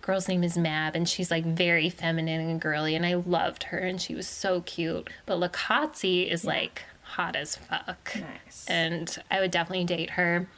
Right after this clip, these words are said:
Speaker 1: And all of these people are from Africa.
Speaker 2: Ooh.
Speaker 1: Um, side note.
Speaker 2: Mm-hmm.
Speaker 1: <laughs>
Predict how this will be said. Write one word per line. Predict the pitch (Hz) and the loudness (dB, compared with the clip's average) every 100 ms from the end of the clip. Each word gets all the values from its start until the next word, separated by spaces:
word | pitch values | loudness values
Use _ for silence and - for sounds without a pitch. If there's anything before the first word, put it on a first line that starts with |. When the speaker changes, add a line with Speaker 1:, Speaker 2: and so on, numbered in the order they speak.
| - - - - - - - - _ - - | -20 -20 -20 -20 -20 -20 -20 -20 _ -14 -6
Speaker 1:
And | - 240 | 2 4
all | - 214 381 466 | 6 6 6 8
of | |
these | 392 339 | 8 6
people | - 294 294 240 | 6 2 6 4
are | 214 | 4
from | 190 - | 0 -2
Africa. | 175 226 247 185 175 - - 190 185 208 226 | 2 0 2 -4 -4 -4 -4 0 0 0 0
Speaker 2:
Ooh. | 240 - 202 185 175 175 180 - - | -2 0 0 0 0 -2 -4 -10 -2
Speaker 1:
Um, | 196 196 196 196 196 196 202 202 - - - - - - - - - - - - - - _ - - _ - | 2 4 4 2 0 0 -2 -6 -20 -12 -12 -12 -18 -20 -20 -20 -20 -20 -20 -20 -20 -20 _ -20 -20 _ -6
side | - - 180 170 175 | -2 0 2 2 0
note. | 190 233 - | -2 -2 4
Speaker 2:
Mm-hmm. | 247 - 185 185 214 254 - 359 311 294 | 4 6 6 6 6 4 4 4 4 0
Speaker 1:
<laughs> | 240 | -2